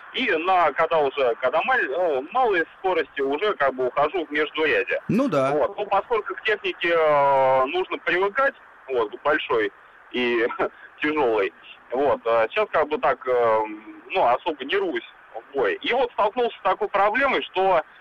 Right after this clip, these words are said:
Speaker 1: э, когда еду в потоке, причём на скорости там сто, и сто десять, и сто двадцать, э, на самом деле автомобилисты ведут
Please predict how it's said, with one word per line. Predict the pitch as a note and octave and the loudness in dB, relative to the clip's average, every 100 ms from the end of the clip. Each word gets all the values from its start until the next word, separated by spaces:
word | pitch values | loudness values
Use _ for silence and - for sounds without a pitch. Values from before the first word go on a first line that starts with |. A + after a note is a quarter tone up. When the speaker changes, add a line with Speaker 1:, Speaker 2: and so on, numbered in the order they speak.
| - - | -12 0
Speaker 1:
э, | C3 C3+ | 2 2
когда | D#3+ F3 G#3 G3+ | 2 0 2 0
еду | G3 G3 F3 | 0 -2 -4
в | - | 0
потоке, | F#3+ - A3 A3 | 0 0 -2 -2
причём | - D3+ - E3 | -6 -4 -2 0
на | F3 | 0
скорости | F#3+ F3+ D3+ - - | 0 -2 -2 -4 -2
там | B2+ B2+ - | -2 -2 -4
сто, | B3 A3+ G3+ E3 | 0 2 2 2
и | F3+ - | -2 -4
сто | - | -6
десять, | C3+ A#3 G3+ - | -4 -2 -4 -6
и | - - | -12 -6
сто | C#3+ | -6
двадцать, | E3 A3+ A3 - C3+ - - - - | -2 0 0 -2 -8 -8 -20 -16 -2
э, | B2 B2+ B2 B2 A#2+ | 2 4 4 2 2
на | D3 G3 | 0 0
самом | F#3+ | -2
деле | G3 F#3+ F3 | -2 0 0
автомобилисты | D#3+ F3 E3+ E3 G#3 A#3+ - A#3+ | 0 -2 -4 -4 -4 -4 -4 -4
ведут | B3 G3+ | -4 -6